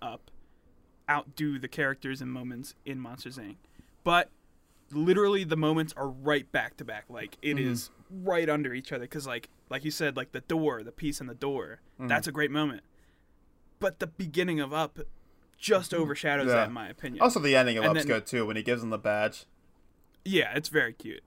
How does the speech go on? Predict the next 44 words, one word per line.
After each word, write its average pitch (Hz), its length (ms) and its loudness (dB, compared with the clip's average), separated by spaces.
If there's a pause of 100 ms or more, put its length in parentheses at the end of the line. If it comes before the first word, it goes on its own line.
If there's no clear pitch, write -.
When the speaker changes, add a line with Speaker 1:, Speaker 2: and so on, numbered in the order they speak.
Speaker 2:
That, 127 180 6
and 135 100 2
he's 135 80 4
Speaker 1:
I, - 40 8
Speaker 2:
all - 60 10
Speaker 1:
I - 40 8
think 160 80 4
Speaker 2:
sad 135 140 10
Speaker 1:
it's 135 80 6
a 139 40 -4
Speaker 2:
'cause 135 80 2
his 131 80 0
Speaker 1:
great 131 120 2
Speaker 2:
dad's 117 140 6
Speaker 1:
movie. 120 80 -4
Speaker 2:
not 123 220 4
there, 131 220 4
and 131 80 -2
you're 113 100 -2
like, 113 140 0
"Oh 135 80 -2
my 107 180 -6
gosh, 107 140 -4 (200)
Speaker 1:
Yeah, 113 60 -8
it's 117 120 -14
like, 147 120 -6
Speaker 2:
I 151 60 0
thought 165 100 4
this 147 100 2
was 139 40 -2
Speaker 1:
"Oh." 131 40 -4
Speaker 2:
gonna 139 160 2
be 135 120 2
happy," 151 400 2
and 113 80 -6
then 104 180 -8 (120)
Carl 107 240 0
comes 104 280 -8
in, 110 60 -6
and 110 120 -10
you're 117 100 -8
like, 117 100 -6
"Okay, 110 340 2
good." 104 260 -6